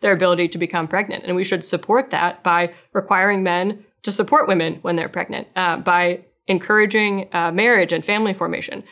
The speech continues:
by helping women who are unexpectedly pregnant carry their pregnancies to term, you know,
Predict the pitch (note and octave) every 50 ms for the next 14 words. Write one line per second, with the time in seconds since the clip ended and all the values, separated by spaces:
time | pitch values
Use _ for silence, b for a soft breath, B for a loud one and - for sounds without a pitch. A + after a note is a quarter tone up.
0 | B B B - G3+ F#3 F3+ E3 - - - A#3 A#3+ A#3+ A#3 G#3+ G3 F3 E3+ F3
1 | F3+ F3 F#3 F#3+ F3+ F3 F3 E3 - - E3+ E3 D#3+ - - - - F3+ F3 E3+
2 | E3+ E3 F3+ E3+ D#3+ F3 E3+ - b b b b b _ - G3 F#3+ F#3 F3+ F3+
3 | E3+ - F3 E3+ E3+ E3 - - D#3+ - E3+ D#3+ - A#3 A#3+ A#3 A3 A3 A3 G#3+
4 | B B B B G3 F#3 F3 -